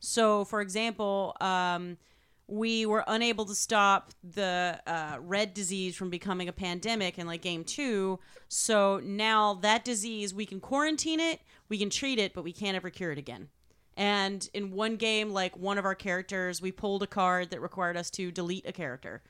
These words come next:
So that person is now gone and cannot be brought back to the game. They're, like, you put stickers on the board to make permanent changes. So every time you t-, ga-, play the game, something happens.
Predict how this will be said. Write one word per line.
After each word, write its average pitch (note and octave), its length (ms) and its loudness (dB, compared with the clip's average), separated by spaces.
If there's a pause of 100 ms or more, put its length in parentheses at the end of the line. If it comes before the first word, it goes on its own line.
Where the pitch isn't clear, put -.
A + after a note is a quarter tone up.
(200)
So G3 240 -2
that F#3 200 -2
person G3+ 400 -6
is D#3+ 180 -12
now E3 240 0
gone D3+ 340 -4
and D3+ 120 -12
cannot D#3+ 260 -6
be F3 80 -8
brought D3 220 -4
back D3 160 -8
to D#3 100 -10
the D3+ 80 -12
game. D3 260 -6
They're, E3+ 300 -2
like, G3 180 0
you F3+ 60 -14
put G3 160 -6
stickers A3 380 -4
on G#3+ 100 -2
the G3+ 80 -2
board G3 440 0
to F#3+ 60 -10
make E3+ 160 -8
permanent F#3 300 -4
changes. F3+ 360 -6
So F3 60 -6
every F3 140 -4
time G#3+ 120 -6
you G3+ 60 -6
t-, G3+ 140 -14
ga-, F#3+ 220 -4
play - 180 -8
the E3+ 80 -10
game, E3+ 160 -6
something - 240 -10
happens. F3 400 -4